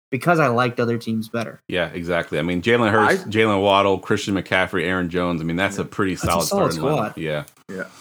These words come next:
Speaker 3: I, I struggle too, and, and we'll, and we'll agree that there's, it's a relatively, you know, flat league. I also think that since the rosters are small, which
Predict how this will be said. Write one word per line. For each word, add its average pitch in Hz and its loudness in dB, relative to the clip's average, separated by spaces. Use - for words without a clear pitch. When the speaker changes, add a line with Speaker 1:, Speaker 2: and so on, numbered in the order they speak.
Speaker 3:
I, 120 2
I 156 2
struggle 139 0
too, 131 2
and, 101 -2
and 95 -4
we'll, 101 0
and 95 -2
we'll 101 2
agree 101 -2
that 90 -6
there's, 95 -4
it's 101 -4
a 98 -4
relatively, 92 -2
you 107 -2
know, 85 -4
flat 95 -2
league. 95 -6
I 123 -2
also 381 -2
think 185 -6
that 117 2
since - -6
the 123 -2
rosters 127 -2
are 110 0
small, 104 -2
which - -6